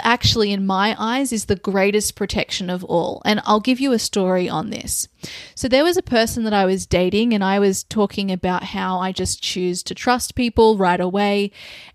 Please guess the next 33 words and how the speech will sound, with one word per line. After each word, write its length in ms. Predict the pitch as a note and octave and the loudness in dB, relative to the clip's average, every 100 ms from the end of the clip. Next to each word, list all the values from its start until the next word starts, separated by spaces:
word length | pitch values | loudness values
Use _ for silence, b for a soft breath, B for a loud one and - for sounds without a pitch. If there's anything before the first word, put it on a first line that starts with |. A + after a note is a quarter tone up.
| - | -4
And 300 | G#3+ G#3 G3 | 0 0 0
they 200 | A3 G#3+ | 0 0
said 240 | A#3 A3 | 0 0
to 120 | - G#3 | -2 -2
me, 320 | G3 F#3+ G3 | -2 -4 -6
"Why 360 | - G3+ A3 | -6 0 2
would 220 | B3 A#3+ A3+ | 2 0 -2
you 80 | |
do 320 | G3 B3 D#4 C#4+ | -2 2 4 4
that? 260 | F#3 F3 | 4 2
Like, 260 | G#3 F#3+ - | 0 -2 -4
you 80 | G#3 | -4
could 200 | A#3 - | -2 0
end 260 | G3 G#3 G#3+ | 0 2 4
up 140 | G3+ G#3 | 4 2
with 140 | G3 | 2
some 240 | - F#3+ | 2 0
bad 340 | F#3 F3+ F3+ F3+ | 0 0 0 0
people. 380 | - A4+ F#3+ F#3 | -2 0 0 0
They 160 | F#3 | 0
might 260 | G3 F#3+ - | 0 0 -2
hurt 340 | G#3 A3+ B3+ | 0 0 0
you." 260 | F3+ - - _ B B B B B | -4 -12 -16 _ B B B B B
And 120 | A3+ A#3 | -2 0
I 80 | |
said 320 | A#3+ - D#4 D#4 | 0 2 0 0
to 120 | B3 | -2
this 200 | G#3+ - | -2 -4
person, 680 | - F#3 F#3 - F#3+ F3+ - b b - | -2 0 0 0 0 0 -4 b b 2
"Well, 440 | F#3 E3+ B3 E4 - | 4 6 4 0 -2
if 160 | A3+ | -2
someone 420 | - B3+ D#4 F4 E4 | 2 0 2 0 0
decides 800 | D4 - G3+ F#3 F#3 F#3 - | -2 2 2 4 2 0 -4